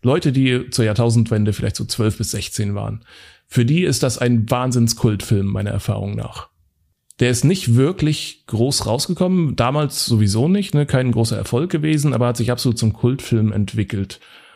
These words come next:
Und, äh, irgendwie steht der für mich auch für ein gewisses, naja, Mindset oder, ne, für ein gewisses Feeling. Weil man sich mit diesem Typen, äh, mit Donnie, einem,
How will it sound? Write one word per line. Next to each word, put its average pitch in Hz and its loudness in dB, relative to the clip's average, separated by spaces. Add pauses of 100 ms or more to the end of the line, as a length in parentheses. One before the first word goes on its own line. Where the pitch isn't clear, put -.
(560)
Und, 113 0
äh, - -6
irgendwie 123 2
steht 131 0
der 120 2
für 123 0
mich 117 2
auch 107 -2
für 110 0
ein 101 -2
gewisses, 104 -4
naja, 110 0 (280)
Mindset 113 2
oder, 107 0
ne, 113 2
für 113 -4
ein 104 -4 (100)
gewisses 104 -2
Feeling. 107 2 (1300)
Weil 127 4
man 120 4
sich 123 2
mit 113 2
diesem 135 4
Typen, 123 2
äh, 110 0
mit - -4
Donnie, 120 2
einem, 104 0